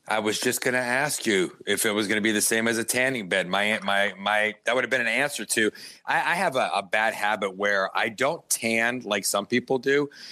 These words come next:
but in the wintertime, I will go tanning for maybe twelve minutes, maybe once a week, um, just because I'm looking for that heat and that sunlight effect, and not so much, uh, looking for a tan,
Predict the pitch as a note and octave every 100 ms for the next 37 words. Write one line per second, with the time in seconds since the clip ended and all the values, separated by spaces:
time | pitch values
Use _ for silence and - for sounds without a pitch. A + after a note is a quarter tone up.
0 | - - B2+ A#2 A2+ A2 _ - C3 E3
1 | E3+ C#3+ C#3+ B2+ - F#2+ F#2 F2+ E2 _
2 | - _ G2+ B2 A#2 C3 C#3 A2+ G#2+ -
3 | A2+ A#2 G#2 F#2 F2 - - - G#2+ A2
4 | G2 - - A2+ G2+ G2+ G#2 A#2+ - -
5 | - _ - G2+ G#2+ A2 A#2 A#2 G2+ G#2
6 | G#2+ A2+ F#2+ G#2+ B2 - - - - -
7 | - A2 A2 G#2+ G#2+ F#2+ - C#3+ E3 -
8 | C3 - - A#2 G3 G2+ F#2 - G#2 A2+
9 | A2 G2+ C3 B2+ A#2+ - G#2+ G2+ F2 -
10 | D3 F3 - G#2 F#2+ F2+ - B2+ D3 C3+
11 | G#2+ G2+ F2 - G2 F#2+ - G2 F#2+ -
12 | - - - D#3 - D3+ B2+ A#2 - -
13 | - G2 G2 - G#2+ G2+ A#2+ B2 G#2+ -
14 | G2+ F2+ - A2 A#2+ C#3+